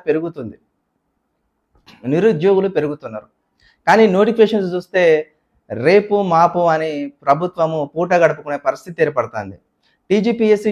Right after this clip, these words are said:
చైర్మన్ ఒక ప్రకటన చేస్తాడు, ఆర్థిక శాఖ మంత్రి బట్టి విక్రమార్క గారు ఒక ప్రకటన చేస్తారు, అదేవిధంగా రేవంత్ రెడ్డి గారు ఒక మాట ప్రకటన చేస్తారు. ఈ ముగ్గురి ప్రకటనలకు చాలా తేడా ఉండే,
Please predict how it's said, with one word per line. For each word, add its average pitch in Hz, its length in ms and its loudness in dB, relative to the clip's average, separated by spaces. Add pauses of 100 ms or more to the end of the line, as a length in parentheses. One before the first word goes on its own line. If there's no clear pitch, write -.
చైర్మన్ 185 360 0
ఒక 175 160 -6
ప్రకటన 165 300 0 (120)
చేస్తాడు, 156 340 -4 (240)
ఆర్థిక 180 400 4
శాఖ 160 160 2 (160)
మంత్రి 151 240 -6 (100)
బట్టి 143 280 -6
విక్రమార్క 147 580 -4
గారు 143 180 0
ఒక 143 160 -8
ప్రకటన 135 300 -8 (100)
చేస్తారు, 131 320 -12 (420)
అదేవిధంగా 165 440 0 (100)
రేవంత్ 160 320 -2
రెడ్డి 151 220 0
గారు 139 180 2
ఒక 135 200 -14
మాట 131 120 -6 (160)
ప్రకటన 135 280 -10 (120)
చేస్తారు. 123 360 -6 (480)
ఈ - 20 4 (180)
ముగ్గురి 208 380 2
ప్రకటనలకు 180 560 0 (280)
చాలా 160 240 4 (140)
తేడా 165 240 2 (100)
ఉండే, 147 240 -6